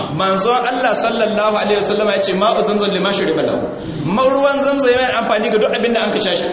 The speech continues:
Duk irin rashin lafiya ka, ka zo ka sha ruwan Zamzam, Allah zai baka lafiya. To, yanzu an kulle, ina Zamzam din take? Cikin masallaci, an kulle masallacin. Don haka wannan waraka da aka so, kaga ba za a same ta ba. Ko coronavirus ta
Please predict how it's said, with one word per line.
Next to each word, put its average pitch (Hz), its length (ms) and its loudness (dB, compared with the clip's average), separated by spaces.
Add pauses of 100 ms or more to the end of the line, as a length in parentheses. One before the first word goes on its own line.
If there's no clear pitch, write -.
(160)
Duk 277 160 -4
irin 277 240 2
rashin 196 240 0
lafiya 190 240 0
ka, 185 160 0
ka 208 160 0
zo 214 80 2
ka 214 140 0
sha 208 180 0
ruwan 214 240 2
Zamzam, 208 320 0
Allah 170 160 0
zai 156 160 0
baka 123 160 -2
lafiya. 113 320 -4 (320)
To, 233 80 2
yanzu 220 240 2
an 262 240 0
kulle, 262 240 2
ina 196 320 0
Zamzam 262 240 2
din 202 100 0
take? 185 300 -2 (560)
Cikin 254 160 -2
masallaci, 254 400 2
an 254 160 0
kulle 269 160 2
masallacin. 185 560 0 (320)
Don 208 80 2
haka 226 240 0
wannan 240 480 0
waraka 202 400 0
da 185 160 -2
aka 220 160 0
so, 220 160 0
kaga 190 180 0
ba 170 140 2
za 185 120 0
a - 40 0
same 135 320 -2
ta 113 80 -4
ba. - 160 -6 (1080)
Ko 349 60 2 (180)
coronavirus 254 760 4
ta 202 100 0